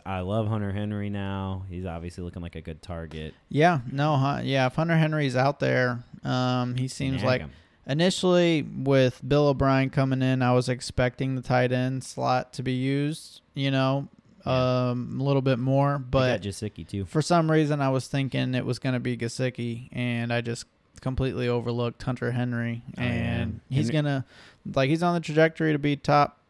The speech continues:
Speaker 2: definitely top ten
Speaker 1: Yeah,
Speaker 2: this
Speaker 1: he's,
Speaker 2: year,
Speaker 1: he's like, he's a good athlete, too.
Speaker 2: if
Speaker 1: I,
Speaker 2: not better.
Speaker 1: he makes some good catches, man.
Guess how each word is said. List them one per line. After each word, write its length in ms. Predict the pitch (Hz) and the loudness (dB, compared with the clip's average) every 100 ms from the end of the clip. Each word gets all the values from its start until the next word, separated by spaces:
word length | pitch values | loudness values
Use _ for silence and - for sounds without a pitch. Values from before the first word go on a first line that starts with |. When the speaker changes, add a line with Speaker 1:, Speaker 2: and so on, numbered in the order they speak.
| _ - | _ -2
Speaker 2:
definitely 320 | 135 151 143 | 0 2 0
top 260 | - 139 - | 2 0 0
ten 440 | 135 135 127 123 | -2 0 -2 -4
Speaker 1:
Yeah, 260 | 113 135 131 | -6 -6 0
Speaker 2:
this 200 | 127 123 | 0 0
Speaker 1:
he's, 100 | - | -2
Speaker 2:
year, 320 | 127 123 127 - | 0 0 -2 -4
Speaker 1:
he's 180 | 113 | -4
like, 140 | 139 143 | -4 -4
he's 100 | 127 | -4
a 40 | |
good 100 | 139 | -2
athlete, 360 | 127 127 - 98 | -2 -2 -4 -8
too. 200 | - 113 | -4 -2
Speaker 2:
if 120 | 101 | 0
Speaker 1:
I, 20 | |
Speaker 2:
not 200 | 123 123 | 0 -2
better. 320 | 107 127 123 113 | 0 0 0 -4
Speaker 1:
he 100 | 104 | -6
makes 180 | 110 120 | -6 -6
some 120 | 123 | -8
good 160 | 117 107 | -10 -10
catches, 340 | 104 107 92 85 | -10 -10 -12 -12
man. 180 | 85 | -14